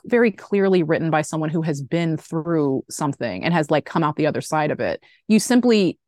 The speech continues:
can't attribute that to a childlike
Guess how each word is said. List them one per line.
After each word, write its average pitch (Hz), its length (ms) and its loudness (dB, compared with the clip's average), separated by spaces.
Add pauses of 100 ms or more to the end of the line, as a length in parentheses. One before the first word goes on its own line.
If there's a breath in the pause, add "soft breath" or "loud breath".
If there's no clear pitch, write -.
can't 190 480 -2 (400)
attribute 214 540 2
that 175 260 4
to 190 160 0
a 156 160 2
childlike 170 960 0